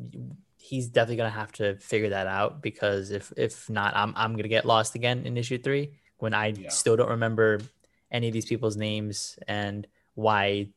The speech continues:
Speaker 1: their relationships with each other matter. Uh, so it, yeah, to, it's good. Um, definitely a slower pace than last issue, but I might need a little more information.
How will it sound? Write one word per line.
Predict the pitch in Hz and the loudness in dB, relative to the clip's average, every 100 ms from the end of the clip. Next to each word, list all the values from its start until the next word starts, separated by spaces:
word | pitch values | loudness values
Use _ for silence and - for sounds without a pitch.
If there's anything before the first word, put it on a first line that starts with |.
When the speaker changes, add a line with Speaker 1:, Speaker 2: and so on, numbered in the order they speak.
| _ | _
Speaker 1:
their | 113 107 104 | -6 2 2
relationships | 101 104 101 117 - 120 | 2 0 -4 -6 -6 -6
with | 127 | -6
each | 123 | 0
other | 131 131 | 2 2
matter. | 135 143 160 156 _ _ _ _ _ | 0 0 -2 -6 _ _ _ _ _
Uh, | - - - - - | -10 -6 -4 -6 -10
so | - 104 101 101 - _ _ | -4 -2 -2 -4 -10 _ _
it, | - - - 147 - | -12 -6 -2 -2 -2
yeah, | 131 107 | 0 0
to, | - - 120 - - | 0 -4 -6 -8 -8
it's | 135 - | -8 -4
good. | 123 117 147 - _ _ _ _ - - | 4 4 4 -2 _ _ _ _ -20 -10
Um, | 113 107 104 104 104 _ _ - | -4 -4 -4 -10 -12 _ _ -12
definitely | 120 113 - 147 131 120 113 110 107 _ _ _ _ _ _ _ | 0 0 2 -2 0 -2 -2 -4 -6 _ _ _ _ _ _ _
a | 110 107 107 | 0 2 0
slower | - 113 113 110 | -4 0 2 2
pace | - 113 120 - | 2 -2 -2 -4
than | - 131 127 131 | -4 -4 -4 -4
last | - 113 123 131 - | -8 0 2 2 0
issue, | 135 - 156 147 - _ - | -2 0 -2 -2 -8 _ 2
but | 110 101 101 - | 4 6 4 4
I | 104 104 | 2 2
might | 107 110 | 2 2
need | 107 104 | 2 2
a | |
little | 101 104 | 2 0
more | 101 101 | -2 -4
information. | 101 - 104 - 117 | -6 -6 -6 -6 -8